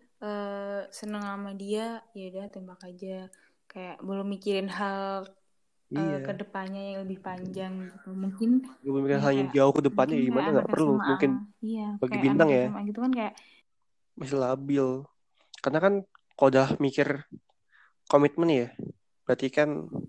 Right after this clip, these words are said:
Speaker 2: kalau udah mikir komitmen berarti udah siap untuk
Speaker 1: Iya,
Speaker 2: berdua
Speaker 1: kayak
Speaker 2: selamanya
Speaker 1: seneng
Speaker 2: kan.
Speaker 1: bareng, sedih bareng, semuanya bareng. Aduh.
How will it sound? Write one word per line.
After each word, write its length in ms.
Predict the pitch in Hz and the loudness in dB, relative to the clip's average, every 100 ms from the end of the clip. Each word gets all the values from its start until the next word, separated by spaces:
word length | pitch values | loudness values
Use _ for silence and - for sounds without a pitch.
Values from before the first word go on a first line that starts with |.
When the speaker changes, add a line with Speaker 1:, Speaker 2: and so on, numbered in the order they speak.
| - _ _ _ _ _ _ _ _ _ _ _ _ _ _ _ | -14 _ _ _ _ _ _ _ _ _ _ _ _ _ _ _
Speaker 2:
kalau 120 | - 131 | 2 4
udah 60 | |
mikir 140 | 131 127 | 4 0
komitmen 240 | 131 143 | 0 0
berarti 180 | 147 147 | 0 2
udah 200 | 135 127 - - _ _ | 2 2 -2 -14 _ _
siap 320 | - 135 135 135 | -8 2 4 4
untuk 240 | 143 135 - | 2 0 -2
Speaker 1:
Iya, 1120 | _ _ _ _ _ _ _ _ _ _ _ | _ _ _ _ _ _ _ _ _ _ _
Speaker 2:
berdua 360 | 143 113 139 135 | 2 4 2 4
Speaker 1:
kayak 20 | |
Speaker 2:
selamanya 460 | 131 117 131 151 127 | 2 2 4 4 4
Speaker 1:
seneng 80 | 123 | 4
Speaker 2:
kan. 140 | 127 226 | 0 -2
Speaker 1:
bareng, 300 | 226 226 226 | -6 -8 -10
sedih 360 | 220 220 220 220 | -10 -8 -6 -6
bareng, 380 | 220 220 220 220 | -6 -8 -10 -12
semuanya 400 | - 220 214 220 | -10 -10 -8 -8
bareng. 460 | 214 214 214 220 214 220 220 - - - - | -8 -8 -6 -6 -6 -6 -6 -6 -10 -18 -14
Aduh. 480 | 233 226 226 220 | -10 -8 -8 -10